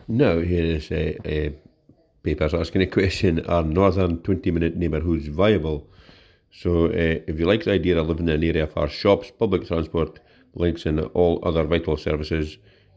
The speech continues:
yous are just a stone's throw away. If so, the S N P's proposal to make communities across Scotland twenty-minute neighbourhoods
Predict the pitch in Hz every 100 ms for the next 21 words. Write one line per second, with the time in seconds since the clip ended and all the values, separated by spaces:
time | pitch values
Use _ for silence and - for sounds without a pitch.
0 | - 85 80 78 78 - 76 - - 80
1 | 78 78 - 76 73 104 82 - - _
2 | - - - - - - 95 - 101 101
3 | 92 92 98 90 87 87 - 78 87 85
4 | 80 82 80 - 90 82 82 76 76 87
5 | 76 - 78 82 - 98 90 85 85 78
6 | 85 78 78 82 78